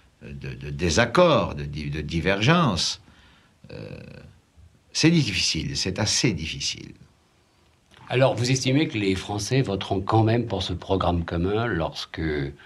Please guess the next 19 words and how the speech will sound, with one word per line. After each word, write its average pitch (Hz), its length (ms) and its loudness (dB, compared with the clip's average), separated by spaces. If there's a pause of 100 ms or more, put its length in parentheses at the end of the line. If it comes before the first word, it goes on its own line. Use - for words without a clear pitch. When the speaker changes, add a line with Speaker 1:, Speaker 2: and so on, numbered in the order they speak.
(320)
Speaker 2:
on 78 160 -6
sait 95 500 -2
comment 73 340 -2
vous 69 440 -8
êtes 82 100 -2
divisés 78 720 -6
et 82 80 -6
comment 73 320 -6
vous 78 180 -6
arrivez 71 320 -2
à 71 40 -4
ne 69 120 -4
pas - 160 2
vous 82 140 -2
comprendre ? 82 580 -6 (880)
Speaker 1:
Mais 165 260 0
oui, 170 320 4
les 160 160 4
Français, 165 720 4